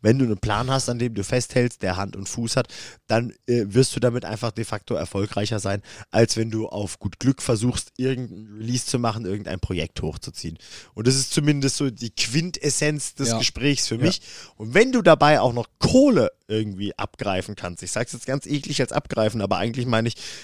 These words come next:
Speaker 1: wirklich Geld, das einem zustehen könnte, wenn man irgendwie in der Kunst arbeiten möchte und dafür irgendwie gefördert werden kann und, äh, das auch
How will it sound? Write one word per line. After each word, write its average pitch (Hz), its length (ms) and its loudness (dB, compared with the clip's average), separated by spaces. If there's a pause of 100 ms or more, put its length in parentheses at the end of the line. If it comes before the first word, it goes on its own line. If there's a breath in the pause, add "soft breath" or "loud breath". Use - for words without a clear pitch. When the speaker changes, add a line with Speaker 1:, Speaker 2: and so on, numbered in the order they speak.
(180 loud breath)
Speaker 1:
wirklich - 340 -6
Geld, 139 240 2
das 127 120 -2
einem 117 200 -2
zustehen 123 520 0
könnte, 120 340 -2
wenn 117 100 0
man 123 160 -2
irgendwie 120 380 -2
in 104 80 -4
der 104 80 0
Kunst 147 320 -4
arbeiten 101 480 0
möchte 98 260 -2
und 95 140 -2
dafür 101 440 0
irgendwie 101 460 -2 (300)
gefördert 107 500 -2
werden 104 300 -2 (240)
kann 117 280 -2 (460 loud breath)
und, 110 340 2
äh, 110 300 2
das - 240 -6
auch 104 240 -4